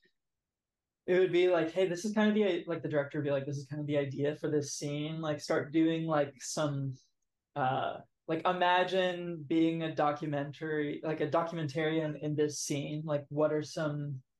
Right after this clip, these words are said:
ideas for how, like, where you would put the camera, you know, just to start staging it for, like, when the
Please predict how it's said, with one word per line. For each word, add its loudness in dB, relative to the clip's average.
ideas 2
for -2
how, 2
like, 0
where 2
you -2
would -2
put -6
the -6
camera, 0
you -2
know, 0
just -6
to 2
start 0
staging 0
it -4
for, 2
like, 0
when 0
the 4